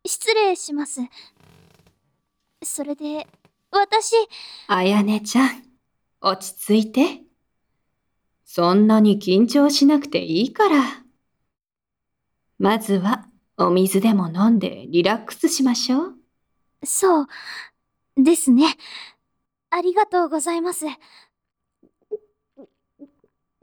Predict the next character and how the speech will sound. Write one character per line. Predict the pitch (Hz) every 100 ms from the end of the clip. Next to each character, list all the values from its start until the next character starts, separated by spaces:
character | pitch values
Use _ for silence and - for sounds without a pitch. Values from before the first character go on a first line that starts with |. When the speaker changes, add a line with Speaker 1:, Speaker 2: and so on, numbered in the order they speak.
| 269 _ _ _ _ _ _ _ _ _ _ 403 _ _ _ _ _ _ _ -
Speaker 1:
あ。 | 381 - - 330 -